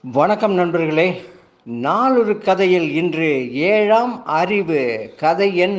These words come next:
நூத்தி ஆறு. சொல்பவர் எஸ் தண்டபாணி, பொள்ளாச்சி. அரசன் அவன் தன் சேவகனுடன் குதிரைகளில் சென்று கொண்டிருந்தார்கள். அவனுக்கு ஒரு குதிரை, அவருக்கு ஒரு குதிரை.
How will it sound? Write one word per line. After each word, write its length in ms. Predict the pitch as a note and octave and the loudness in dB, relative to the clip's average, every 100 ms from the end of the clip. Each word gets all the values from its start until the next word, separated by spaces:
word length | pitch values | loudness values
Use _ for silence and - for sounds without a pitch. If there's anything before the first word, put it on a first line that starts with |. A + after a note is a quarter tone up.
| D#3 | -4
நூத்தி 360 | F3 E3+ - F3 | -4 -6 -2 2
ஆறு. 480 | C3+ D3+ E3 D#3 D3+ C3+ | 2 2 2 2 -2 -6
சொல்பவர் 560 | - D3 E3 E3 E3+ D#3 | -6 -8 -6 -4 -4 -4
எஸ் 200 | C#3 B2+ | -8 -8
தண்டபாணி, 460 | C3+ C3+ C3+ C#3+ G3 G#3+ - - _ _ _ _ - | -4 -2 -2 -2 -6 -10 -18 -20 _ _ _ _ -8
பொள்ளாச்சி. 460 | A#2+ A#2+ - - - - _ _ _ _ _ _ _ _ _ _ _ _ _ - | -4 -4 -6 -10 -20 -20 _ _ _ _ _ _ _ _ _ _ _ _ _ -4
அரசன் 340 | C3+ F3+ G#3 | -2 0 0
அவன் 260 | F3+ D3 D3+ - - - - - - | 0 0 -4 -8 -16 -20 -20 -20 -6
தன் 180 | D#3+ D#3+ | -4 -4
சேவகனுடன் 800 | - E3 F#3+ F3+ F3 D#3+ E3+ D3 A#2+ - - - _ _ _ - - _ _ _ _ _ - | 0 2 2 0 0 -2 0 -2 -6 -14 -20 -20 _ _ _ -20 -20 _ _ _ _ _ -2
குதிரைகளில் 580 | G#3+ A3+ G3+ F#3 F#3+ | 2 4 2 0 -2
சென்று 220 | F3+ E3+ E3+ | -4 -4 -4
கொண்டிருந்தார்கள். 600 | D#3 D#3 D3+ C#3 C3 - | -4 -2 0 0 -4 -4
அவனுக்கு 380 | C#3+ D#3+ D#3+ D3+ | -2 -2 -2 -4
ஒரு 120 | C#3 | -2
குதிரை, 300 | D3+ D#3 F#3+ | -2 0 2
அவருக்கு 360 | D#3+ C#3+ C#3+ C#3+ | 2 0 -4 -6
ஒரு 100 | B2 | -6
குதிரை. 300 | A#2 A2+ | -6 -8